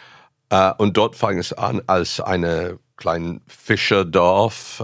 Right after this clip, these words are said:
Es war, es gab den Havel und, und Spree. Und so fang es an mit einer Kirche, die Petrikirche, äh, genannt wurde.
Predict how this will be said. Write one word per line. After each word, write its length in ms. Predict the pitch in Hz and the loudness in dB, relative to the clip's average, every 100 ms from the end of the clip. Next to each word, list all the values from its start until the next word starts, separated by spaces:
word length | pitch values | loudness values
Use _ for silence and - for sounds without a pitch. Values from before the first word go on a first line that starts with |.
| - | -12
Es 340 | 92 82 - | -10 -10 -10
war, 280 | 85 85 82 | -8 -6 -6
es 140 | 82 | -8
gab 220 | - 80 76 _ _ _ - | -6 -8 -10 _ _ _ -16
den 300 | 73 - - | -14 -6 2
Havel 560 | 87 82 90 87 - - | 2 4 0 -2 -6 -8
und, 400 | 87 82 85 - | -4 -4 -4 -6
und 320 | 85 82 80 | -4 -4 -4
Spree. 580 | - - 87 92 104 123 - _ _ _ _ _ | -4 -2 0 4 4 0 -6 _ _ _ _ _
Und 300 | 113 113 117 | 2 2 2
so 200 | 123 135 | 0 2
fang 300 | - 123 117 | 2 0 0
es 300 | - 104 - | 0 -2 -2
an 440 | 104 107 127 131 - | -2 0 0 0 0
mit 320 | 110 98 - | 2 2 0
einer 500 | 98 98 92 90 90 | 0 2 2 2 2
Kirche, 720 | - - 92 85 - 107 143 - _ _ | -2 0 0 0 0 0 0 -6 _ _
die 840 | 90 80 82 87 85 82 80 80 80 | -14 -12 -6 0 2 2 2 2 0
Petrikirche, 1160 | - - - - - - 82 - - 78 80 78 _ _ _ _ _ _ - | 0 0 0 -10 -4 0 0 -2 0 0 0 -6 _ _ _ _ _ _ -2
äh, 180 | 87 78 | -2 2
genannt 500 | 87 80 80 - - | 2 2 2 -2 -2
wurde. 420 | 85 80 82 113 | 2 2 2 -2